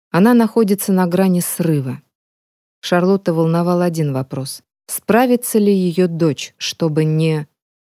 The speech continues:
Нет-нет. Шарлотта судорожно сглотнула. Можно продолжать себя мучить или закончить с этим. Склонив голову, она помолилась за Пароса и Ли, за Корда и Реган,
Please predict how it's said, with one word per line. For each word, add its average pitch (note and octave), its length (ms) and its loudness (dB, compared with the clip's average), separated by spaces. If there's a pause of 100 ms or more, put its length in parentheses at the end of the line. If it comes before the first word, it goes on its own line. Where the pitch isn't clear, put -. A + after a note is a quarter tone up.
(280)
Нет-нет. E3+ 580 -2 (400)
Шарлотта G3+ 720 2 (100)
судорожно F#3 720 2
сглотнула. E3+ 800 0 (800)
Можно G3 380 4
продолжать G3 540 2
себя F#3+ 260 2
мучить G3+ 480 2 (320)
или A#3 180 6
закончить G#3+ 580 2
с - 100 -6
этим. C3+ 420 -2 (800)
Склонив F3 600 0
голову, D3+ 600 0 (180)
она D3+ 220 0
помолилась D#3 840 0
за D3+ 240 -2
Пароса G#3 560 0
и C3 220 -2
Ли, D3+ 360 0 (480)
за C#3+ 240 0
Корда F#3 420 0
и A#2+ 240 -2
Реган, D3+ 520 -2